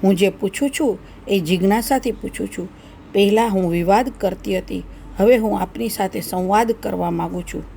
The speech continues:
બોલો દેવી." અને પાર્વતી શિવજીને પોતાના મનમાં ઘુમરાઈ રહેલો પ્રશ્ન પૂછે છે. મહારાજ, પ્રશ્ન એક જ છે. હું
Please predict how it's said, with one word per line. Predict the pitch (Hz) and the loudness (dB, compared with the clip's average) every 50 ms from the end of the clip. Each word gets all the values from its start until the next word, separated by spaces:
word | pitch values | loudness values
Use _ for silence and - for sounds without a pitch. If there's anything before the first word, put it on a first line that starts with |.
| - - - - - - - - - | -18 -16 -16 -16 -16 -16 -12 -4 0
બોલો | 202 202 233 240 453 427 | 4 4 6 6 4 2
દેવી." | 165 175 170 170 180 175 170 180 - - - - - - - - - - | 2 -2 -4 -6 -6 -8 -10 -12 -16 -20 -20 -20 -20 -20 -20 -20 -10 -6
અને | 214 208 214 202 | -4 -2 -2 -2
પાર્વતી | - - - - 185 202 202 240 254 - 277 277 269 269 - - - - - - - | -4 -4 -2 0 2 4 4 2 2 0 0 0 0 -2 -6 -14 -18 -16 -12 -6 0
શિવજીને | - 262 262 240 196 196 202 190 196 | 2 4 4 4 2 2 2 2 0
પોતાના | 190 - 214 208 208 - 196 190 190 185 | 0 -2 -4 -4 -2 0 0 2 2 2
મનમાં | 190 202 214 220 214 196 180 151 | 2 2 2 2 4 2 2 2
ઘુમરાઈ | - 190 190 190 196 220 233 226 208 | 2 2 2 4 4 4 4 4 4
રહેલો | 180 165 170 175 175 175 170 | 2 0 0 0 -2 -2 -4
પ્રશ્ન | - - - 190 190 - - 190 | -4 -6 -8 -8 -8 -6 -6 -8
પૂછે | 175 - 185 170 - 196 180 | -8 -8 -10 -10 -10 -10 -8
છે. | - 175 | -6 -4
મહારાજ, | 170 170 170 165 170 190 233 277 - - - - - - - - - - - - - - - - - - - | 0 2 2 2 4 2 2 0 -2 -6 -14 -16 -16 -16 -16 -16 -16 -16 -16 -16 -16 -16 -16 -16 -12 -4 0
પ્રશ્ન | 214 226 226 - - 269 269 - - | 2 2 2 2 2 0 0 2 2
એક | 214 202 - - 214 | 0 0 2 2 0
જ | 185 170 | 0 0
છે. | 160 - - - - 85 - - - - - - - - - - - - - - | -4 -8 -8 -8 -8 -10 -10 -14 -18 -20 -20 -20 -20 -18 -16 -16 -16 -6 0 4
હું | 226 262 285 294 | 6 6 6 4